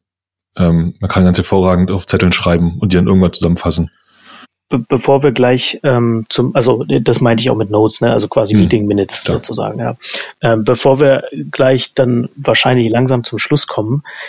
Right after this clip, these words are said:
Speaker 2: ähm, würde ich noch mal kurz auf einen Punkt noch kommen, der auch in diesem Apple-Beschwerdebrief, äh, sag ich mal, genannt wurde, den wir jetzt noch, noch gar nicht besprochen haben, und zwar die, äh, Inklusion, also im Sinne von Diversity und Inclusion,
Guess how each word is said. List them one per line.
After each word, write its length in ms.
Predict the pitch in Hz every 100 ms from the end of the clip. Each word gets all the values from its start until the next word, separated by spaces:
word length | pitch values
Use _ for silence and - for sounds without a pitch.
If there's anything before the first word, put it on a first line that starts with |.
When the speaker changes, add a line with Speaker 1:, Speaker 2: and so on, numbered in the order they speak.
| - _
Speaker 2:
ähm, 300 | 123 117 113
würde 80 | 123
ich 80 |
noch 80 | 123
mal 140 | 117 113
kurz 300 | - 143 123
auf 160 | -
einen 240 | 135 147 151
Punkt 240 | 147 135
noch 280 | 139 - - -
kommen, 240 | - 135
der 140 | 131 123
auch 120 | 120
in 80 | 123
diesem 400 | 117 113 113 - -
Apple-Beschwerdebrief, 1400 | - - 147 131 123 127 - - 135 135 123 123 127 -
äh, 280 | 156 131 120 143
sag 140 | - 120
ich 100 | 123
mal, 160 | 120
genannt 360 | 117 117 123 -
wurde, 280 | 123 117 117 - - - -
den 200 | 123 113
wir 340 | 107 107 120 135
jetzt 300 | 131 113 -
noch, 380 | 120 120 - - -
noch 180 | 120
gar 160 | - 135
nicht 160 | 143 -
besprochen 440 | 127 - 127 123
haben, 260 | 117 120 131
und 140 | 117
zwar 340 | - 120 120 - - - - _ -
die, 420 | 123 117 117 - _
äh, 220 | 120 113
Inklusion, 960 | 147 127 - 117 104 120 151 180 196 175 147
also 280 | 135 117 110
im 100 | 120
Sinne 180 | 113 120
von 180 | - 113
Diversity 560 | 113 120 127 123 120
und 140 | 117 120
Inclusion, 760 | 131 113 - 135 135 139 135